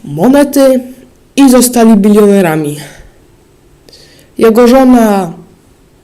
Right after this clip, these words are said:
Osioł widziała to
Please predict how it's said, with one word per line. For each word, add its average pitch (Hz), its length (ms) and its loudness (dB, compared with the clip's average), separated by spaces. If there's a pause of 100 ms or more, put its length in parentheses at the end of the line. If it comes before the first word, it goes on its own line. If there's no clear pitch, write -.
(800)
Osioł 240 600 0 (1000)
widziała 233 500 2
to 196 340 -2